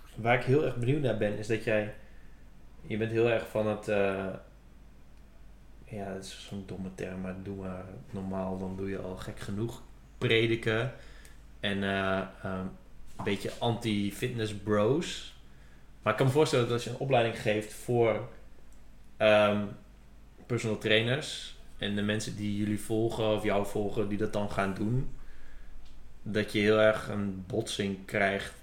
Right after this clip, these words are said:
tussen ideeën. Of dat jij dan juist mensen onder ogen komt waar je heel erg tegen ageert online. Of is het, valt dat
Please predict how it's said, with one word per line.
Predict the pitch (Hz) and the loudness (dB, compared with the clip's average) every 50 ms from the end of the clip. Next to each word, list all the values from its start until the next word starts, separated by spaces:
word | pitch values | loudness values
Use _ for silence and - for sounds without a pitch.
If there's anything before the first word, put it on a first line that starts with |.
| - - | -16 -8
tussen | - 104 98 - - 98 95 92 92 92 95 98 101 - - - - - - - - - - - | -6 -4 -4 -4 -4 -4 -4 -4 -4 -6 -6 -8 -8 -12 -16 -18 -20 -20 -20 -20 -20 -20 -18 -12
ideeën. | - 101 95 104 98 101 101 95 90 90 - | -10 -4 2 4 4 6 6 4 2 0 -4
Of | - - | -8 -2
dat | - 101 98 | 0 0 0
jij | - 104 101 | 2 2 2
dan | 98 98 98 98 | 2 2 2 4
juist | 101 98 98 98 98 - - - | 4 4 4 4 2 -2 -4 -4
mensen | 107 101 101 98 - 95 | 0 0 0 0 -2 -4
onder | 95 104 101 98 - | -4 -4 -2 -2 -2
ogen | 101 104 98 95 - 101 98 - - - - | -2 -2 -2 -2 -4 -6 -6 -8 -14 -16 -8
komt | - 101 98 95 95 92 - - - - - - - - - - - - - | -4 -2 -2 -2 -2 -6 -10 -16 -18 -20 -20 -20 -20 -20 -20 -20 -18 -12 -8
waar | 101 95 101 95 | -4 2 2 4
je | 95 98 | 4 4
heel | 95 101 98 98 | 2 2 2 2
erg | 95 92 - - | 0 -2 -2 -4
tegen | 101 101 98 98 - - | -2 -2 -2 -2 -4 -8
ageert | - - - - 104 101 98 - | -8 -8 -6 -4 -2 -2 -2 -4
online. | - 95 90 92 90 90 - - - | -4 -6 -4 -4 -6 -8 -10 -12 -12
Of | - | -8
is | - 98 | -8 -6
het, | 101 92 - - - - | -6 -6 -8 -10 -16 -16
valt | - - - 101 101 98 - | -14 -6 -2 0 0 0 0
dat | 98 95 95 - - | -2 -6 -6 -8 -12